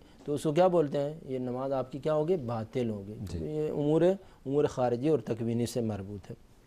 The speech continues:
Speaker 2: صحیح۔
Speaker 1: جی۔
Speaker 2: تو یہ جو خلقت انسانی ہے، جب آپ نے خلقت انسانی کا ذکر کیا کہ، اے، جس کا تعلق خلقت سے ہے اور عالم خارج سے ہے،
Speaker 1: جی۔
Speaker 2: یعنی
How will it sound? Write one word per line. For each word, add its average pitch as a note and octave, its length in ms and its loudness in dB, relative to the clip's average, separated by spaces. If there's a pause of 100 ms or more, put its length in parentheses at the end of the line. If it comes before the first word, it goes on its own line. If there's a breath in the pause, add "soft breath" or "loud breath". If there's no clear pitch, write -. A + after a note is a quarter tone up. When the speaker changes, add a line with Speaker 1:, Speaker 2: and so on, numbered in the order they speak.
(580)
Speaker 2:
صحیح۔ - 420 -8 (160)
Speaker 1:
جی۔ A#2+ 80 -4
Speaker 2:
تو D#3 80 2
یہ G3 100 4
جو G#3+ 200 4
خلقت B2+ 600 2
انسانی A2 520 2
ہے، G#2 60 4
جب G2+ 80 4
آپ F#2+ 180 0
نے G#2 100 -2
خلقت - 340 -6
انسانی F2+ 400 -2
کا F#2+ 80 -2
ذکر F2 280 -4
کیا F#2+ 240 0
کہ، G2+ 160 0 (440 loud breath)
اے، E2+ 320 -4
جس G#2 140 -4
کا A2+ 100 0 (100)
تعلق F#2+ 420 0
خلقت F#2+ 560 -2
سے G2+ 220 -2
ہے F2+ 260 -2
اور F#2+ 180 0 (100)
عالم G2+ 500 2
خارج F#2 480 0
سے - 220 -4
ہے، D2+ 180 -8 (260)
Speaker 1:
جی۔ G#2 220 -6 (160)
Speaker 2:
یعنی F#2+ 420 0